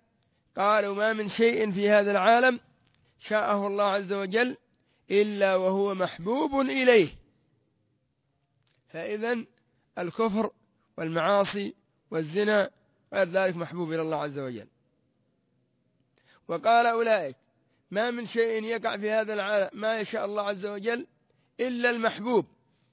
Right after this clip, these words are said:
ما يشاء الله عز وجل إلا المحبوب". فهذه الأمور التي وقعت من الكفريات والشركيات والبدع والمعاصي لا يحبها الله،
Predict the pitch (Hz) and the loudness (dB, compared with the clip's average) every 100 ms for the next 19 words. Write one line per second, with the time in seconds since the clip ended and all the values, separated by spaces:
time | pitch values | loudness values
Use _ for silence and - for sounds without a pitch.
0 | _ _ 196 208 214 - 220 202 208 196 | _ _ -2 0 0 -2 -2 0 -2 -4
1 | 196 196 208 220 208 202 196 190 175 147 | -4 -6 -2 -2 -4 -6 -6 -6 -6 -6
2 | 104 _ _ _ _ - 180 226 226 220 | -8 _ _ _ _ -6 0 0 0 -2
3 | - 214 220 208 208 202 208 196 170 143 | -2 -4 -4 -4 -4 -2 -2 0 0 -2
4 | _ _ _ _ _ _ _ _ _ _ | _ _ _ _ _ _ _ _ _ _
5 | _ _ 190 196 214 180 196 202 214 160 | _ _ -6 -6 -4 -4 -2 2 2 2
6 | - _ _ _ _ _ _ _ _ _ | -4 _ _ _ _ _ _ _ _ _
7 | _ _ _ - 165 - 196 170 196 196 | _ _ _ -8 -8 -4 -6 -4 -2 2
8 | 202 151 - _ _ _ _ _ _ _ | 2 2 -6 _ _ _ _ _ _ _
9 | _ - 202 202 202 156 - _ _ _ | _ -8 0 2 4 2 0 _ _ _
10 | _ _ _ - 175 180 196 214 - 220 | _ _ _ -10 -4 2 4 4 2 -2
11 | 220 - _ _ _ _ _ _ 180 202 | -4 -8 _ _ _ _ _ _ 0 2
12 | 202 185 190 175 185 180 175 123 | 2 0 -2 -2 -2 -2 -4 -4